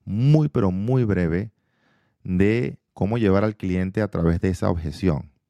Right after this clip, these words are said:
Pero mientras que tú tengas que convencer al cliente, y aquí veía a Alexandra que decía, "La explicación que me he encontrado en los clientes",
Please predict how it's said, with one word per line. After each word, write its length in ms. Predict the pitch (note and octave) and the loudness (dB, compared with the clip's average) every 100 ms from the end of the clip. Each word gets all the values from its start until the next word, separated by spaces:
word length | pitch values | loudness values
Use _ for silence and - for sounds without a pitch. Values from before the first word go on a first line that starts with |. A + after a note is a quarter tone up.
| _ _ _ | _ _ _
Pero 180 | - F#2+ | -2 -2
mientras 400 | F#2+ G2 F#2+ F2+ | 0 -4 -6 -8
que 100 | F2+ | -6
tú 140 | F2+ C#3 | -4 -2
tengas 320 | F3 E3+ E3 | 0 -2 -4
que 160 | C#3+ | -6
convencer 560 | C3 G#2+ F#2 F2 E2 - | -6 -6 -4 -6 -4 0
al 120 | A2+ | 0
cliente, 360 | - F2+ E2+ E2+ | 0 -2 0 -2
y 20 | |
aquí 180 | D#2+ E2 | -4 0
veía 440 | F2+ G#2 A#2 A#2 - _ _ _ _ | 2 2 0 -2 -6 _ _ _ _
a 100 | - | 0
Alexandra 460 | F2+ F2 - F2 G#2+ | 2 2 0 0 0
que 100 | A2 | 0
decía, 320 | F#2 - G2 | -2 2 2
"La 100 | F#2+ | 2
explicación 600 | F#2 A2 G2+ F#2+ G#2+ A2+ | 0 -4 -2 -2 0 0
que 140 | D#3 | 0
me 120 | C#3+ G#2+ | 0 0
he 20 | |
encontrado 760 | G#2+ - B2 A2 A#2+ G#2 F#2 - | -2 0 -2 -2 -2 0 0 0
en 240 | G2 G2 | -2 0
los 200 | A#2 A2+ | 2 0
clientes", 600 | - A2 E2+ D#2 F#2+ F#2 | -4 -4 -4 -6 -10 -12